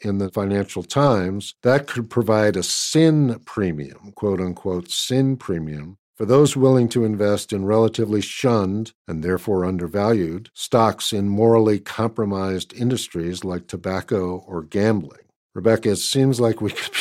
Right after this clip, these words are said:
<laughs> running into the law of unintended consequences here. Wigglesworth points out in his column, "The data on E S G returns versus non-E S G funds is mixed." What do you make of this?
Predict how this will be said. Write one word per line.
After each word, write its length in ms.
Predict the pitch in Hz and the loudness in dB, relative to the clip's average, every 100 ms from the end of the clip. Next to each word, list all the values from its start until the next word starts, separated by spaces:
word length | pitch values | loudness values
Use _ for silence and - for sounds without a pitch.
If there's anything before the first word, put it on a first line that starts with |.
| - | -2
<laughs> 80 | - | 2
running 240 | 160 139 117 | 4 4 4
into 280 | 113 113 | 2 0
the 140 | 107 98 | -4 -2
law 300 | 98 107 107 | 2 4 4
of 100 | 98 | 2
unintended 640 | 98 95 90 107 98 90 | -2 -4 -6 -6 -6 -8
consequences 840 | - 110 113 - 92 87 78 78 | -4 -2 -2 -6 -10 -10 -10 -12
here. 380 | - 73 71 101 _ _ | -10 -10 -10 -14 _ _
Wigglesworth 640 | - 131 139 117 120 113 110 | 2 4 6 4 4 2 2
points 360 | 110 104 95 | -2 -2 0
out 260 | 123 120 104 | 2 2 2
in 100 | 98 | 0
his 160 | 90 - | -6 -10
column, 540 | - 131 127 104 92 | -4 2 4 2 0
"The 100 | 90 | -6
data 320 | 85 107 113 | -2 0 2
on 220 | 110 98 98 | 2 0 -4
E 100 | 95 | -4
S 160 | 92 | -6
G 220 | - 101 | -6 -6
returns 600 | 98 90 - 92 92 90 | -4 -4 -6 -6 -4 -6
versus 420 | - 90 - 92 - | -8 -10 -8 -10 -6
non-E 400 | 98 101 92 87 | -4 -2 -2 -4
S 140 | 82 | -8
G 200 | - 87 | -10 -12
funds 480 | 82 - 131 117 104 | -6 0 2 4 0
is 220 | 87 76 | -6 -10
mixed." 580 | 92 107 101 - - - - _ | -2 -2 -2 -6 -10 -12 -18 _
What 180 | - 113 | -2 4
do 60 | 135 | 6
you 100 | 120 | 6
make 220 | 107 85 | 4 0
of 100 | - | -6
this? 520 | - - - - - | -12 -10 -10 -8 -10